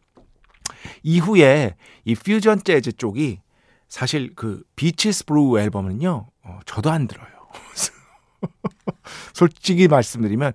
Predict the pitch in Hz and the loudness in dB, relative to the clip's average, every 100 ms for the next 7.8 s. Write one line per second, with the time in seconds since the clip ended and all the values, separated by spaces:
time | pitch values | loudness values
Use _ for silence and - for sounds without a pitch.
0 | - - - 113 131 143 147 101 107 - | -10 -18 -8 -6 0 4 6 4 0 -4
1 | 92 85 80 82 87 143 190 _ _ _ | -6 -6 -8 -8 0 0 0 _ _ _
2 | _ _ _ 113 120 120 90 104 139 98 | _ _ _ -2 -2 -2 -2 -2 -2 -6
3 | 82 _ _ _ _ _ _ _ - 95 | -12 _ _ _ _ _ _ _ -12 -10
4 | 82 - _ _ _ - _ - 120 170 | -10 -16 _ _ _ -20 _ -4 -2 0
5 | 165 156 143 92 131 - 202 - 147 135 | 0 0 2 0 -2 -8 -8 -2 -2 0
6 | 110 101 131 135 87 - _ _ _ _ | -2 -2 -4 -6 -10 -18 _ _ _ _
7 | _ _ - 110 101 95 95 101 | _ _ -8 -6 -6 -8 -12 -16